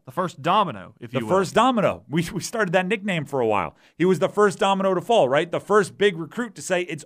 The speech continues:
Speaker 2: okay to believe in Mike Young. This is why we were so excited, because he has the ability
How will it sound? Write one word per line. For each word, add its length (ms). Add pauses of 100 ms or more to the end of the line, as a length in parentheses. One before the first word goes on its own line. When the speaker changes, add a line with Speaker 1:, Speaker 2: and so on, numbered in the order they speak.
Speaker 2:
okay 580 (260)
to 120
believe 340
in 120
Mike 260
Young. 320 (1500)
This 240
is 160
why 360
we 160
were 140
so 220
excited, 440
because 280
he 160
has 280
the 120
ability 580